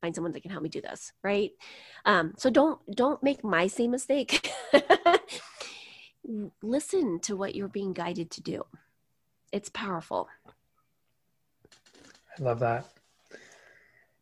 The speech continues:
Speaker 2: Boys and girls, men and women, my goodness, are you gonna wanna rewatch and re-listen what Terry had to share with us
Speaker 1: <laughs>
Speaker 2: today?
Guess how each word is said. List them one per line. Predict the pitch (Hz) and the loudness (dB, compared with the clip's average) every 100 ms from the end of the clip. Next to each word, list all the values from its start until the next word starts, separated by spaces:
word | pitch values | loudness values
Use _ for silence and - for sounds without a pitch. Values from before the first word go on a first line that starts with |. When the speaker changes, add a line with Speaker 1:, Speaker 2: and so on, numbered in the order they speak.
| _ - | _ 6
Speaker 2:
Boys | 180 202 196 | 12 12 12
and | |
girls, | 180 185 170 139 | 12 12 12 12
men | 170 170 | 8 8
and | 156 | 8
women, | 160 143 123 | 10 10 8
my | 127 139 | 6 6
goodness, | 160 165 143 | 6 4 6
are | 147 | 8
you | 147 | 8
gonna | 147 147 | 8 8
wanna | 143 | 8
rewatch | 139 139 135 139 147 - | 8 6 6 6 4 2
and | 135 | 4
re-listen | 120 123 - 131 120 117 | 6 4 6 4 4 4
what | 120 - | 2 4
Terry | - 135 | 8 10
had | 123 120 | 10 8
to | 117 | 6
share | - 127 | 6 6
with | 113 | 8
us | 117 - | 4 2
Speaker 1:
<laughs> | |
Speaker 2:
today? | 135 120 113 107 | 4 6 6 4